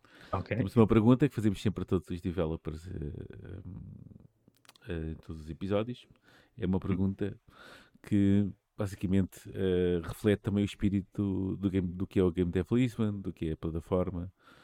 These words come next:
Speaker 2: ehm, e a interação que os
Speaker 1: Uhum.
Speaker 2: vários componentes da indústria têm, tipo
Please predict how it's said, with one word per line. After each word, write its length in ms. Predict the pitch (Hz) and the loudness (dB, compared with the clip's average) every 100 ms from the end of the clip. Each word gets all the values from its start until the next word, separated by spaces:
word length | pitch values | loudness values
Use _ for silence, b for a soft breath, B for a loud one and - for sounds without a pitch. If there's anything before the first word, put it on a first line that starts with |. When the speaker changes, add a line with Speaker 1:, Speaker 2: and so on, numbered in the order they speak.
| B B B B B B _ _ | B B B B B B _ _
Speaker 2:
ehm, 1120 | 95 90 87 87 87 87 87 87 87 87 80 - 107 | 0 2 4 2 0 -2 0 -2 -4 -6 -8 -10 -4
e 120 | 101 | -2
a 40 | |
interação 600 | 90 92 90 - 98 87 - _ _ _ _ | 2 2 2 2 0 0 -6 _ _ _ _
que 100 | - | -6
os 60 | 90 | -2
Speaker 1:
Uhum. 20 | |
Speaker 2:
vários 220 | 90 87 - | 0 -2 -2
componentes 640 | 92 - 90 90 - - | -6 -2 -2 -2 -4 -6
da 140 | 82 | -2
indústria 440 | 87 87 87 - 85 | -2 -2 -4 -6 -6
têm, 460 | 92 85 80 73 80 - | -2 -2 -2 -8 -14 -20
tipo 480 | - - 76 92 | -20 -16 -16 -16